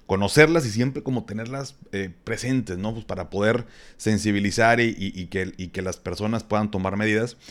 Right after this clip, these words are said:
Pero aquí en México, cada día mueren dieciocho mujeres a causa de esta enfermedad. Pero checa este dato.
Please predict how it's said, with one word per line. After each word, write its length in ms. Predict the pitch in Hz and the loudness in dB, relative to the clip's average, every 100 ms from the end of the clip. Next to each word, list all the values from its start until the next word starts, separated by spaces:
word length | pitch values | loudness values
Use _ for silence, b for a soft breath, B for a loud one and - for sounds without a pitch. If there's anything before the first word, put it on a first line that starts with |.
| B B B | B B B
Pero 160 | - 135 | 2 4
aquí 140 | 135 | 8
en 100 | 185 | 6
México, 540 | 190 180 131 98 110 131 - - - - - - - - | 6 2 0 0 0 -2 -12 -20 -20 -20 -20 -20 -20 -6
cada 260 | 143 147 147 | -2 0 2
día 440 | 156 127 101 - - - | 4 4 2 -4 -10 -2
mueren 580 | 101 117 120 127 131 - | 2 4 4 4 2 -2
dieciocho 800 | 107 101 101 - 120 120 127 127 110 | -2 0 0 2 2 2 2 2 2
mujeres 600 | 107 - 107 110 110 - | 0 0 0 0 -2 -6
a 180 | 101 - | -10 -4
causa 400 | 110 117 120 104 | -2 0 0 -2
de 80 | 98 | -2
esta 420 | - 107 107 - | -4 -8 -8 -8
enfermedad. 720 | 104 95 - 87 82 78 - - - B B B B B B B B - - _ - | -8 -6 -4 -4 -6 -10 -14 -18 -20 B B B B B B B B -20 -20 _ 2
Pero 140 | 147 | 4
checa 240 | 165 185 190 | 4 4 2
este 160 | 151 | 4
dato. 340 | 113 95 82 | 2 0 -8